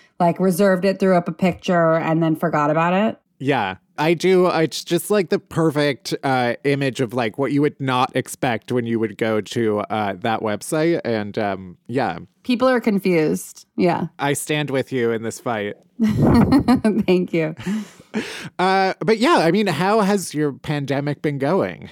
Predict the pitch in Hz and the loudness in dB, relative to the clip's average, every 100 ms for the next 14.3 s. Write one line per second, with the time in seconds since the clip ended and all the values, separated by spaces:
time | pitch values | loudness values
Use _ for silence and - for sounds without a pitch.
0 | _ _ - 415 - 508 554 554 339 240 | _ _ 0 0 2 2 2 2 2 2
1 | 240 302 311 320 339 254 190 180 180 180 | 2 4 4 4 0 0 0 2 4 4
2 | 180 170 - - 170 165 160 165 160 165 | 2 0 -2 -2 2 2 2 0 0 -2
3 | 160 160 151 - 175 190 190 - 170 165 | 2 2 2 2 2 2 0 0 0 2
4 | 165 160 165 151 170 160 156 175 160 156 | 2 0 0 0 0 -2 0 2 2 4
5 | 165 202 196 190 196 - - - - 254 | 2 2 2 0 -4 -8 -20 -10 0 2
6 | 240 240 240 - 247 269 247 247 226 180 | 4 2 0 0 -2 -2 0 2 2 2
7 | 190 - 160 143 143 170 220 _ - 185 | 0 0 -2 0 0 -2 -4 _ -6 0
8 | 180 175 185 - 147 147 165 190 135 180 | 2 2 0 0 0 2 0 0 0 2
9 | 175 175 175 170 180 170 165 170 170 170 | 4 2 2 0 0 0 2 0 0 0
10 | 196 202 196 185 175 170 160 165 220 - | 2 4 4 4 2 0 0 0 0 2
11 | 196 190 185 175 160 156 151 151 156 147 | 2 2 2 4 4 4 2 0 -2 -2
12 | - - 165 156 156 151 147 143 143 143 | -6 -4 0 2 2 2 2 2 2 0
13 | 143 151 139 135 - 160 - 156 - 151 | -2 -2 -4 -4 -2 -2 0 -4 0 0
14 | 143 143 | 2 0